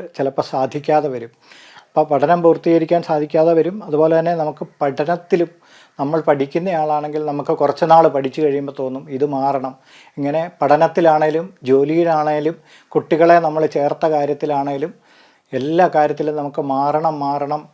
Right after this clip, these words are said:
എന്നുള്ള ഒരു ചിന്ത നമ്മുടെ മനസ്സിനെ അലട്ടിക്കൊണ്ടിരിക്കും. അപ്പം ഈ കാര്യങ്ങൾ നമ്മൾ മുൻകൂട്ടി കണ്ട് നമ്മൾ പഠനത്തിന് ചേരുമ്പോഴാണെങ്കിലും, നമ്മളുടെ കുട്ടികളെ പഠനത്തിന് ചേർക്കുമ്പോഴാണേലും, നമ്മളൊരു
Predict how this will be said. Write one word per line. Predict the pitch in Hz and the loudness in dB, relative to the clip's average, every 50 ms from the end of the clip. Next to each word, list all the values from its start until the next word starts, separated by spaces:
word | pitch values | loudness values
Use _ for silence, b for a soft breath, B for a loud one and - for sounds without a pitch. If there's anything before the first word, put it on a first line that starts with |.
| - | -12
എന്നുള്ള | 147 135 139 143 139 139 139 | -8 -8 -6 -6 -4 -4 -4
ഒരു | 139 135 135 | -4 -4 -6
ചിന്ത | 127 - - 139 127 139 143 156 | -8 -8 -8 -8 -8 -6 -4 -4
നമ്മുടെ | 151 156 - _ - 131 131 135 135 135 | -4 -6 -6 _ -10 -8 -8 -6 -6 -6
മനസ്സിനെ | 139 135 135 127 - - 151 151 | -6 -6 -8 -8 -8 -8 -10 -8
അലട്ടിക്കൊണ്ടിരിക്കും. | 143 135 131 131 123 - 135 - 147 143 143 135 120 117 - 139 156 _ b b b b b b b b | -8 -8 -10 -10 -12 -12 -12 -10 -10 -8 -8 -8 -10 -10 -14 -16 -16 _ b b b b b b b b
അപ്പം | b b - 165 156 | b b 0 0 2
ഈ | 165 175 196 226 240 233 214 - _ - | 2 2 0 -2 -4 -6 -10 -14 _ 0
കാര്യങ്ങൾ | 147 143 143 151 160 160 165 170 170 | 2 2 4 2 2 2 0 -2 -2
നമ്മൾ | 160 147 143 151 151 165 190 185 _ _ _ _ - | -2 -4 -4 -4 -6 -6 -8 -10 _ _ _ _ -10
മുൻകൂട്ടി | 143 135 151 160 160 160 180 185 175 180 202 | -8 -8 -6 -6 -8 -2 -2 -2 0 0 -4
കണ്ട് | 180 - 156 139 131 139 131 135 135 - _ b b b b b b - | -2 0 -2 -2 -2 0 -4 -4 -6 -6 _ b b b b b b -8
നമ്മൾ | 143 139 147 147 143 | -6 -4 -2 -2 -2
പഠനത്തിന് | 143 147 139 139 139 147 147 143 - 165 139 147 - - _ _ b b b b b b b b b b b | 0 0 0 0 0 -2 -4 -4 -4 -4 -4 -4 -6 -10 _ _ b b b b b b b b b b b
ചേരുമ്പോഴാണെങ്കിലും, | - - 156 147 147 151 147 147 147 135 135 135 139 135 131 139 151 170 - _ _ - | 2 6 8 8 8 6 4 4 2 2 2 2 -2 -2 -2 -4 -4 -4 -10 _ _ -8
നമ്മളുടെ | 131 131 139 143 147 151 | -4 -2 0 0 0 0
കുട്ടികളെ | 147 151 123 - - 143 151 147 156 151 | -2 -2 -8 -4 -4 -2 0 2 0 0
പഠനത്തിന് | 151 151 135 143 135 139 135 - - 156 147 | 0 -4 -6 -6 -6 -6 -8 -6 -6 -6 -4
ചേർക്കുമ്പോഴാണേലും, | 151 135 131 135 - 143 139 139 143 143 135 131 135 135 131 156 185 _ _ b b b b b b - | -2 -4 -4 -4 -6 -8 -6 -4 -4 -4 -4 -4 -6 -8 -10 -12 -16 _ _ b b b b b b -8
നമ്മളൊരു | 143 139 147 151 151 147 147 | -4 -2 2 4 4 4 2